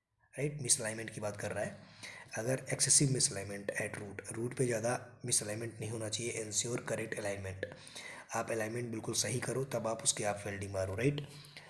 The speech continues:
तो ये है आपका एक बार root fusion, lack of root fusion। <clears throat> देखिए lack of root fusion का देखो दिया गया है ये,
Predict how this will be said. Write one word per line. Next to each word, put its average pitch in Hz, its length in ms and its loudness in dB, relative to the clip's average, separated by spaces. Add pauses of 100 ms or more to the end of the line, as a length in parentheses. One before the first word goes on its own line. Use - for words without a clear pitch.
(160)
तो 117 80 -4
ये 131 300 6
है 135 160 6
आपका 131 260 2
एक 123 100 4
बार 123 160 4
root 110 340 0
fusion, 127 520 0
lack 110 260 2
of 117 120 0
root 113 180 -2 (120)
fusion। 117 220 0 (920)
<clears throat> - 0 -
देखिए 117 600 4
lack 117 280 2
of 123 160 2
root 123 260 0
fusion 120 220 0
का 120 60 -2
देखो 110 200 0
दिया 104 200 0
गया 98 160 0
है 95 140 0
ये, - 280 -8